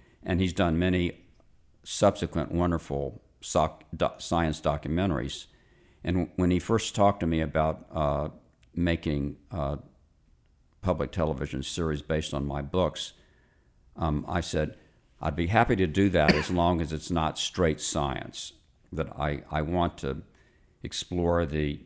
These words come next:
philosophical and ethical and theological issues raised by science." So although there's a lot of hard science in the series,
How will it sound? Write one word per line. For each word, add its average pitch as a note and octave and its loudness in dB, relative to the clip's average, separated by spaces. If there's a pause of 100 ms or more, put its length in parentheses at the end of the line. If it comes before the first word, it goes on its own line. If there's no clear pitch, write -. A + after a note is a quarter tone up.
(220)
philosophical D2 -4
and C#2+ -4
ethical D2+ -6
and C#2 -6
theological D2 -4 (180)
issues D#2 -2
raised F#2 2
by C#2 -4
science." - -6 (380)
So F2 0
although F2+ 4 (180)
there's E2 0
a F2 2
lot F#2+ 4
of D#2+ 0
hard F2+ 2
science E2+ 0
in A2 4
the E2+ 2
series, D2+ -2